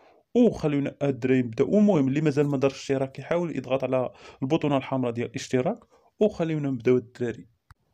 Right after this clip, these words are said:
اول حاجه الدراري شنو كديروا؟ كتمشيو للتطبيق او بلاي ستور،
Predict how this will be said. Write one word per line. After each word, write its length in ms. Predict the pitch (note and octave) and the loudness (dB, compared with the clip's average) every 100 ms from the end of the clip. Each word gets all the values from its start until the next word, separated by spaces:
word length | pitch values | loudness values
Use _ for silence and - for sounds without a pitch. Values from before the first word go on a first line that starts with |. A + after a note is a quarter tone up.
| _ _ _ _ _ - - - | _ _ _ _ _ -18 -4 2
اول 220 | G3 G3+ | 4 4
حاجه 260 | G3 F3+ | 4 4
الدراري 360 | F#3 B2+ D#3+ E3 | 2 4 4 4
شنو 160 | D#3+ D#3+ | 2 0
كديروا؟ 360 | C#3 G#2 D3 | 2 4 2
كتمشيو 360 | C#3+ B2+ B2 D#3 | 4 -2 2 0
للتطبيق 640 | C#3 D#3+ - C#3+ - - - | 2 -2 2 0 0 -4 2
او 360 | C#3 B2+ A2+ - | 4 2 0 2
بلاي 160 | D3 | 2
ستور، 420 | C#3 - D3+ D#3+ | 2 2 2 2